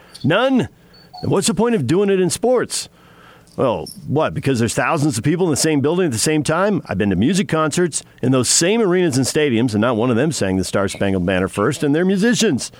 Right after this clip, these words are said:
Some of the same musicians who have performed that song at sporting events. So what is it about sports that screams,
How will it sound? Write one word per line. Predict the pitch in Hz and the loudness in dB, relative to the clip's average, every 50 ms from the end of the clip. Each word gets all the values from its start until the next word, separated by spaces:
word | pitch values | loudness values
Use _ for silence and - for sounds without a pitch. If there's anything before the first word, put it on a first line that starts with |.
| - - - - - - - - | -20 -20 -20 -20 -20 -20 -20 -16
Some | - - 165 | -6 -2 0
of | 170 160 | 2 2
the | 143 | 2
same | - - 185 202 220 233 | 2 2 2 2 2 2
musicians | 214 170 127 127 139 - - 143 143 - | 2 2 2 0 0 0 0 0 0 0
who | 135 | 0
have | 127 104 | -2 0
performed | - 117 - - 139 139 139 135 | -2 -4 -2 0 0 2 2 2
that | 131 127 | 2 0
song | - - 131 131 131 131 | 0 0 0 0 0 0
at | - | -2
sporting | - - 117 113 107 101 92 | -2 -2 -2 0 0 2 0
events. | 90 80 85 80 78 - - - - - - - - | 0 0 0 -2 -2 -4 -8 -12 -12 -18 -20 -20 -14
So | - - 139 | -4 -2 0
what | 139 131 143 202 233 | 2 2 2 2 2
is | 254 208 165 | 2 2 2
it | 233 | 0
about | 226 175 165 135 - | 2 2 0 0 0
sports | - - - - 170 190 185 147 - | -2 -6 -4 0 0 0 0 0 -2
that | 135 | -6
screams, | - - - 147 143 135 123 113 - - | -6 -4 -2 0 0 2 2 0 -2 -4